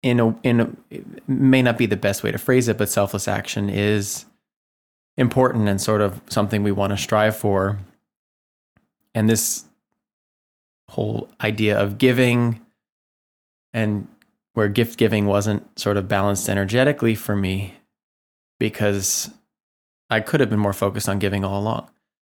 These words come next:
So in this process, it's very internally focused, right?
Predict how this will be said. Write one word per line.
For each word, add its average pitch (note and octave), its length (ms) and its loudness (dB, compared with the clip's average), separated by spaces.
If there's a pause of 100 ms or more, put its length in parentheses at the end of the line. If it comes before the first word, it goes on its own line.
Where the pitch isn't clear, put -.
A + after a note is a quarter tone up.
(200)
So A2 640 2
in A2 140 2
this G#2+ 160 -2
process, - 920 -2 (920)
it's - 260 -6
very G#2+ 840 0 (160)
internally G#2+ 480 0
focused, - 580 -6 (220)
right? A2 200 -6